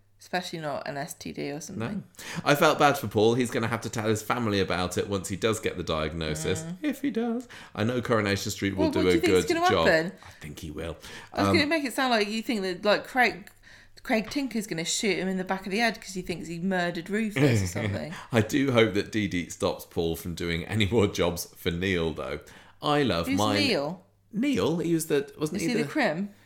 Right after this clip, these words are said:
Speaker 2: Yeah, he was the dodgy guy, wasn't
Speaker 1: Okay,
Speaker 2: he?
Speaker 1: I don't remember his
Speaker 2: Or was
Speaker 1: name.
Speaker 2: it Neil? No, I don't know. I love Miley. I do think that Jackson and Faye are well suited
Speaker 1: Oh, yeah,
Speaker 2: to
Speaker 1: where
Speaker 2: each
Speaker 1: are
Speaker 2: other,
Speaker 1: they?
Speaker 2: though. Is Jackson looking to leave Miley with Faye? Hmm. Michael and Ronnie can definitely create an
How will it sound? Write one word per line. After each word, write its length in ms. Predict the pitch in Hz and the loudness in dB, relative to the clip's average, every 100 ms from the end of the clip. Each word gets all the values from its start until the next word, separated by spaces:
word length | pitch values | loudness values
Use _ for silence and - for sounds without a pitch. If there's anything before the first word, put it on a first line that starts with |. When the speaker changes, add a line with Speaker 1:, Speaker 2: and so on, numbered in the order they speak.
| _ | _
Speaker 2:
Yeah, 120 | - 190 | -4 0
he 100 | 185 | 0
was 120 | 117 | 0
the 80 | 117 | -2
dodgy 380 | - 131 - 104 | -2 -6 -4 -2
guy, 380 | 95 80 78 | -2 0 0
wasn't 300 | 78 78 101 120 | 0 -2 -2 0
Speaker 1:
Okay, 80 | |
Speaker 2:
he? 40 | 165 | 0
Speaker 1:
I 160 | 160 | 0
don't 220 | 175 151 143 | -4 -6 -8
remember 360 | 156 156 151 147 | -8 -10 -8 -10
his 140 | 160 | -8
Speaker 2:
Or 100 | 113 | -6
was 100 | 107 | -4
Speaker 1:
name. 80 | 82 | -4
Speaker 2:
it 20 | 110 | -4
Neil? 280 | 123 127 113 | -4 -6 -8
No, 200 | 107 113 87 | -6 -6 -4
I 100 | 85 | -4
don't 120 | 71 | -6
know. 80 | - - - | -10 -16 -2
I 100 | 113 | 2
love 240 | 131 143 139 | 4 4 4
Miley. 360 | 117 87 80 | 2 2 2
I 120 | - | 0
do 180 | 95 127 | 0 0
think 200 | 123 113 | 0 -2
that 100 | 87 | -4
Jackson 340 | 104 76 - 92 | -4 -4 -4 -4
and 100 | 87 | -2
Faye 260 | 85 85 | 0 0
are 80 | 82 | 0
well 200 | 82 78 | -2 -2
suited 280 | - 127 135 | 0 2 2
Speaker 1:
Oh, 40 | |
yeah, 140 | - - | 2 2
Speaker 2:
to 40 | |
Speaker 1:
where 140 | 85 - | 2 2
Speaker 2:
each 60 | |
Speaker 1:
are 40 | - | 4
Speaker 2:
other, 160 | 233 | 2
Speaker 1:
they? 60 | 180 | 2
Speaker 2:
though. 200 | - 147 - - _ | 0 -4 -8 -20 _
Is 160 | 139 151 | -4 -4
Jackson 460 | 247 - - 165 | -6 -6 -6 -4
looking 260 | 165 170 160 | -4 -4 -4
to 100 | 165 | 0
leave 260 | 151 151 151 | 0 0 -2
Miley 340 | 139 139 139 | -4 -2 -2
with 240 | 135 143 143 | -4 -4 -6
Faye? 500 | - 104 82 113 113 | -6 -4 -2 -4 -6
Hmm. 200 | 226 214 - - - | -6 -6 -8 -16 -10
Michael 340 | - 107 117 135 | -2 0 0 0
and 160 | 113 | 0
Ronnie 240 | 117 101 87 | 0 0 0
can 180 | 101 95 | -2 -2
definitely 380 | 117 - 131 | -2 -2 -6
create 380 | 123 127 80 82 | -4 -2 0 -2
an 120 | - | -6